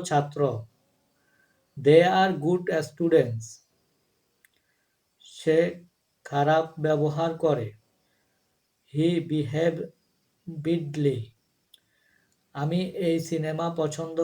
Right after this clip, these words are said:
করি। "I like this movie।" তুমি কি বলেছ? "What are you saying?" আমি কিছু বুঝি না। "I do not understand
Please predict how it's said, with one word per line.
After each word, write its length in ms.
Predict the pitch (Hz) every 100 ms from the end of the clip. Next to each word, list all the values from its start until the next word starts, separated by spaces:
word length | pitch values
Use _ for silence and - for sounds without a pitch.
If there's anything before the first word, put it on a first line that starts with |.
| 165
করি। 300 | 160 123 110 - _ _ _ _ -
"I 100 | 143
like 320 | 147 156 170 156
this 200 | 151 185 185
movie।" 420 | 160 151 147 139 107 - _ _ _ _ _ _ _ -
তুমি 220 | 151 165 170
কি 180 | - 190
বলেছ? 360 | 156 151 147 147 143 113 113 _ _ _ _ _ _ _ _ _ _ _ _ _ -
"What 240 | 143 165 165
are 220 | 175 175
you 180 | 185 190 190
saying?" 460 | 185 151 156 131 110 - _ _ _ _ _ _ _ _ _ _ _ _ _
আমি 280 | 147 147 170 175
কিছু 280 | 180 165 -
বুঝি 340 | 180 143 139 165
না। 160 | 131 110 - _ _ _ _ _ _ _ _ _ _ _ _ _ _ _
"I 100 | 151
do 140 | 143 156
not 220 | 165 180 185
understand 800 | 165 160 160 160 160 - 180